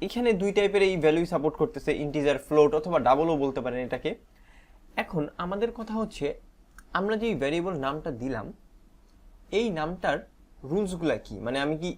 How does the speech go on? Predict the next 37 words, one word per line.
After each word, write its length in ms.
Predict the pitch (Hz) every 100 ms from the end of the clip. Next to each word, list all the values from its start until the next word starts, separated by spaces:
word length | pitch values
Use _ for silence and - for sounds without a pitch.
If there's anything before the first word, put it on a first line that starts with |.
| 131
যে 180 | 120 170
কোনো 220 | 202 196
কিছু 240 | 185 196
দিয়েই 200 | 180 202
শুরু 200 | 190 185
করতে 280 | 185 202 202
পারবো 220 | 202 196
ভেরিয়েবলের 420 | 190 202 214 226
নাম? 160 | 220 131 - - - - - - - - - - -
এটা 160 | 180 226
কিন্তু 260 | 226 143
না। 120 | 110 - - - - - - - - - -
এই 180 | 226 240
ভেরিয়েবলের 440 | 180 170 185 214
নামটা 340 | 208 202 139 160
শুরু 280 | - 202
করার 240 | 202 202 190
কিছু 260 | - -
রুলস 360 | 120 127 120 -
আছে। 220 | 92 - - - - - - -
একটা 280 | 165 175 226
রুলস 260 | 226 220 -
হচ্ছে 320 | - 156 175 - 123
ভেরিয়েবলের 500 | 131 156 190 208 214
নামটার 580 | 156 135 156 - 170 185
প্রথম 440 | - 160 156 220 208
যে 120 | 208
অক্ষর 320 | 127 - 208
হবে 280 | 156 107 156
সেটা 240 | - 143
অবশ্যই 340 | 143 170 - 220
শুরু 300 | - 214 220
হতে 140 | 226
হবে 260 | 220 131 156
বড় 300 | 131 143 165
হাতের 280 | 170 - - -
এ 140 | -